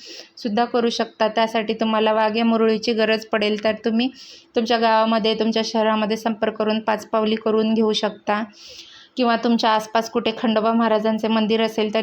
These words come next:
तिथे जाऊन सुद्धा तुम्ही ते करू शकता. घरच्या घरी असेल, तरी घरी करा, कारण घरामध्ये सुद्धा आपण आपल्या कुलदैवताचं स्थान दिलेलं असतं. आपल्याला खंडोबा महाराजांच्या फोटोपुढे किंवा त्यांच्या टाकापुढे पिठाचे पाच दिवेसुद्धा या दिवशी लावता येतील.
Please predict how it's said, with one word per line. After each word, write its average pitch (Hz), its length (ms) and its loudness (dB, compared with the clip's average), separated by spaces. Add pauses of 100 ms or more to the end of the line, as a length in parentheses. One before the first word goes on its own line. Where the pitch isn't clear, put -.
तिथे 247 260 0
जाऊन 226 260 2
सुद्धा 226 300 -2
तुम्ही 233 340 -2
ते 220 40 0
करू 214 240 0
शकता. 202 360 -4
घरच्या 220 400 -2
घरी 233 300 0
असेल, 220 420 -2
तरी 220 120 0
घरी 226 320 0
करा, 220 380 0
कारण 214 360 -2 (340)
घरामध्ये 247 500 2
सुद्धा 254 260 0
आपण 254 280 0
आपल्या 226 280 -2
कुलदैवताचं 226 1040 0
स्थान 220 480 -2
दिलेलं 214 360 0
असतं. 214 260 -2
आपल्याला 214 440 0
खंडोबा 226 340 0
महाराजांच्या 220 600 0 (440)
फोटोपुढे 226 760 2 (540)
किंवा 226 220 2
त्यांच्या 220 320 2
टाकापुढे 220 560 0
पिठाचे 220 440 -4
पाच 226 360 0
दिवेसुद्धा 214 500 -2
या 220 140 0
दिवशी 208 380 0
लावता 202 280 0
येतील. 196 360 0